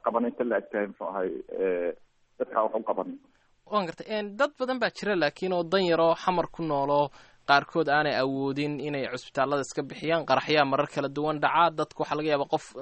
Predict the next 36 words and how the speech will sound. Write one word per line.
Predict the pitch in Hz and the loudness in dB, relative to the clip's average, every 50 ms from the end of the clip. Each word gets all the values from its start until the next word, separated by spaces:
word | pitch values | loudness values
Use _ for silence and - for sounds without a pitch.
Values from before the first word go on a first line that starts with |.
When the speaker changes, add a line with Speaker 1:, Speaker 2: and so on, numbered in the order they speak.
| 147 147 | -2 0
Speaker 2:
dan | 160 160 | 2 2
yara | 156 147 147 151 | 4 2 2 0
inta | 147 - 147 | -2 -4 -2
qarax | - 135 131 - - | 0 0 0 0 -2
dhaco | 139 120 135 151 | -4 0 0 0
la | 143 131 | 0 0
soo | - - 151 | -4 -4 -2
qaado. | - 139 139 151 | 2 2 2 2
Marka | 175 - - 190 175 - - - _ - - | 0 2 2 2 2 0 -6 -20 _ -8 -4
dadkaa | 254 277 - - 262 240 | -4 -4 -2 0 0 0
ku | - - | 0 0
dhowda | 240 226 226 220 | 4 6 6 6
sidee | 196 - - 190 220 | 4 2 2 4 4
ula | 226 - 196 196 | 4 6 6 4
macaamishaan | 185 165 131 123 131 135 135 127 123 - 139 127 131 135 | 4 4 2 2 2 2 0 -2 -4 -2 0 0 0 -2
markaad, | 156 - - 151 123 98 | -4 -2 -4 -4 -4 -4
eh, | 85 85 101 101 | -14 -12 -10 -4
laydin | 139 147 156 156 180 175 | -2 -2 0 2 0 0
keeno | - 147 139 127 | 0 0 -2 -2
kale? | - - - - - _ _ _ - | -6 -8 -16 -16 -16 _ _ _ -2
Speaker 1:
Waa | 113 120 127 127 - - | 2 4 4 4 4 4
sax, | - 135 - - | 2 2 2 0
waa | - 127 143 147 143 | 0 2 4 4 4
jiraan. | 135 123 143 143 156 165 165 160 139 - | 2 0 2 2 4 2 2 0 -4 -2
Ee, | 120 123 123 120 117 117 113 110 107 104 - - _ _ _ _ _ _ _ _ _ _ _ - | 2 2 4 4 4 4 4 4 2 2 -2 -6 _ _ _ _ _ _ _ _ _ _ _ -6
marka | - - - - 123 | -6 -6 -2 -2 -4
isbitaalka | - - 170 165 - 156 147 143 - - 147 143 - - | -2 -2 -2 2 4 2 2 2 0 2 2 2 2 0
horta | - 147 143 - - 147 135 - - - _ - | -2 -4 -2 0 2 2 2 2 2 -4 _ -16
waxaa | - - - 131 135 131 - - | -12 -4 2 2 2 2 4 4
policy-giisa | 156 156 156 147 - - 156 151 143 135 - - | 4 4 4 2 -2 -4 -2 0 0 0 2 2
ah, | 131 107 147 - - - _ - | 2 2 2 0 -4 -14 _ -2
maadaama | 117 113 120 135 139 135 | -2 0 2 2 2 2
isbitaalka | 123 - - 139 127 - 127 | 0 0 0 0 0 0 0
uu | 127 127 | 0 2
yahay | 127 123 107 - - | 2 2 2 -2 -6
isbitaal | - - - 131 - - 127 117 113 | -14 -8 -8 -4 0 2 2 2 2